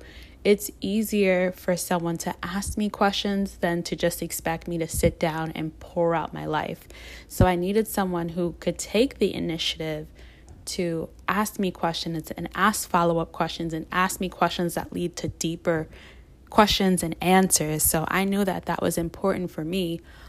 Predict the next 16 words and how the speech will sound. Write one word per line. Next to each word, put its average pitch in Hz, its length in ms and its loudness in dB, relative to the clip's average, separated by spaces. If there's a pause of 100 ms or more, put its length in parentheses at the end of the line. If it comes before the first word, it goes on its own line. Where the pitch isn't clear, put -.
(140)
Also, 214 300 4
I 190 100 4
did 185 180 2
not 185 260 0
want 175 420 -2
a 165 200 -2
traditional 165 840 -4
approach 233 500 2
to 175 100 -2
therapy. 165 480 -6
I 160 120 -4
wanted 190 360 0
someone 170 440 -4
that 165 180 -4
would 170 140 -2
incorporate 165 800 -4